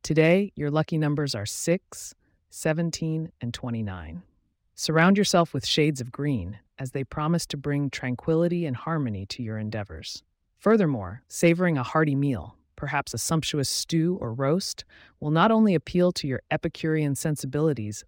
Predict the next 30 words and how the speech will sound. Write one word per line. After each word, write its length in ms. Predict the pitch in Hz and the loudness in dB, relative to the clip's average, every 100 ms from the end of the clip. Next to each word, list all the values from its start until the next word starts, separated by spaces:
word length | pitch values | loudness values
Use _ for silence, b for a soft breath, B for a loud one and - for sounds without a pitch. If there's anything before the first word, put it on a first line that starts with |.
| - | -14
but 140 | - - | -12 -2
also 360 | 151 175 - 123 | 0 2 0 -2
instill 380 | 123 - 151 | -4 -2 -4
comfort 500 | 135 - 160 - 165 - | -2 -2 -2 0 -4 -4
and 140 | 131 | -6
grant 260 | 123 147 - | -2 -2 -2
you 80 | 139 | -4
steadiness 720 | - - 151 135 95 95 - - | -4 0 2 0 -4 -6 -10 -8
as 140 | 120 | -6
you 80 | 123 | -4
navigate 540 | 117 117 117 113 101 - | -2 -2 -6 -8 -10 -10
the 80 | |
day. 380 | 101 90 80 - _ _ _ _ _ _ _ _ - | -10 -8 -10 -16 _ _ _ _ _ _ _ _ 2
As 180 | 170 | 2
we 120 | 170 180 | 4 2
look 180 | 262 | 2
toward 240 | - 190 160 | 2 2 2
tomorrow, 560 | 156 143 143 107 90 - | 0 2 2 0 -4 -4
keep 220 | 233 226 | -2 2
an 140 | 220 | 2
ear 240 | - 175 170 | 6 6 6
out 220 | 151 - | 6 2
for 120 | - | -4
themes 380 | - 147 143 135 | -2 0 2 0
of 100 | 110 | -2
self-care 720 | - - 147 - - 143 143 | -4 0 0 -2 -2 0 0
and 120 | 110 | -2
harmony 520 | 104 143 147 139 135 | -4 -2 0 0 0
in 100 | 98 | -2
relationships. 960 | 110 107 117 - 98 - 80 - - | -6 -4 -4 -4 -4 -8 -10 -12 -14